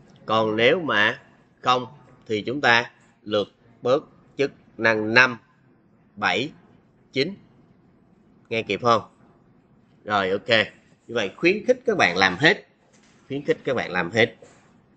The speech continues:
Và bây giờ chúng ta sẽ xây dựng giai đoạn một là menu của chương trình. Được chưa? Như vậy thì đối với lại bài menu này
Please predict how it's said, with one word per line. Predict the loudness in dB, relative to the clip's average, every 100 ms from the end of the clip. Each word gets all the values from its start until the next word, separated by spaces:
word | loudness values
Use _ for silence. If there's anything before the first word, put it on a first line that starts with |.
| _ _ -20 -20 -20 -20 -14
Và | 0 2 2
bây | 2
giờ | 0 -2
chúng | -2
ta | 2 2
sẽ | 0 -2 0 0 0 -2 _ _
xây | -2 0 2
dựng | 2 0 0
giai | 2
đoạn | 2 0 -2
một | -4 -4 _ _ _ _ -10
là | -4 -2
menu | 0 2 2 2
của | -2 -6
chương | -4
trình. | 0 0 -2 _ _ _ -20 _ -20 -20 -20 -20 _ -20 -12
Được | -2 4
chưa? | 4 2 -8 _ _ _ -4
Như | 2
vậy | 4 4 2
thì | 0 2 0
đối | 0 2 2 0
với | -2
lại | 2 2 2
bài | 2 2 2
menu | -2 0 0
này | 2 2